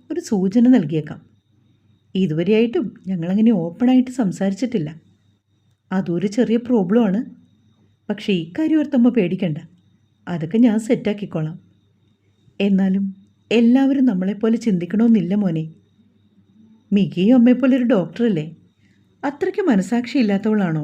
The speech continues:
എനിക്കങ്ങനെ തോന്നിയിട്ടില്ല കേട്ടോ, അതുകൊണ്ട് പറഞ്ഞു പോയതാ. മോനെ, ഞാനും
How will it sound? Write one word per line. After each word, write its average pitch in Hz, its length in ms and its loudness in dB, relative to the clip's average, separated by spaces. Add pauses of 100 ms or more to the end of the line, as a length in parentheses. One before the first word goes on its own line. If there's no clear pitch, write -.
(920)
എനിക്കങ്ങനെ 170 520 -2
തോന്നിയിട്ടില്ല 285 540 2
കേട്ടോ, 180 200 -4 (320)
അതുകൊണ്ട് 170 380 -4
പറഞ്ഞു 240 280 2
പോയതാ. 208 300 -2 (840)
മോനെ, 214 260 2 (600)
ഞാനും 196 420 0